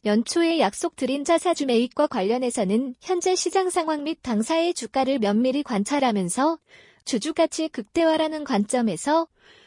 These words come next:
실행 시기에 관한 다양한 방안들을 검토하고 있습니다. 저희 에스케이텔레콤의 모든 임직원은 변화된 환경 속에서도 본연의 마켓 리더십을 기반으로 한 지속적인 성장 달성에 대한 믿음을 가지고 있습니다.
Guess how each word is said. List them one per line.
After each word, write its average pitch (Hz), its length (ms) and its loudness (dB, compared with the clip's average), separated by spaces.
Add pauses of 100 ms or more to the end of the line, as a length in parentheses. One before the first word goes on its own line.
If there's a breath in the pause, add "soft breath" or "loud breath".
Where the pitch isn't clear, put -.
(140 soft breath)
실행 349 340 2
시기에 339 440 0
관한 262 440 0
다양한 311 460 0
방안들을 262 640 2
검토하고 339 580 0
있습니다. 202 760 -2 (560)
저희 294 280 2
에스케이텔레콤의 339 1160 0
모든 277 360 0
임직원은 247 640 0
변화된 262 480 -2
환경 349 340 0
속에서도 277 720 0
본연의 254 480 2
마켓 262 340 0
리더십을 262 640 2
기반으로 247 580 0
한 330 240 -6
지속적인 349 580 -2
성장 349 380 -2
달성에 240 520 0
대한 247 360 0
믿음을 285 360 -2
가지고 269 440 -2
있습니다. 202 720 -4